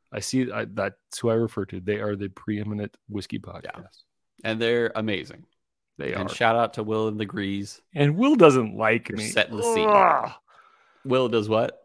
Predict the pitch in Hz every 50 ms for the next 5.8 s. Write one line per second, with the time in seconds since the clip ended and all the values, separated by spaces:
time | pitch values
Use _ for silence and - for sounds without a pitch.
0 | _ _ _ _ - 370 - 277 285 233 185 175 151 147 131 117 117 120 120 127
1 | 131 - - 127 120 113 113 113 113 - - 170 190 214 220 202 180 170 151 127
2 | 123 107 104 98 101 104 104 92 - - - - 120 117 120 117 - - 190 165
3 | _ _ _ _ _ _ _ - - - - 165 160 196 180 - - 170 170 151
4 | 117 165 - - 139 117 117 117 117 120 117 120 123 123 - - - 117 - 110
5 | - - - 101 98 104 101 - 104 104 - - - - 101 107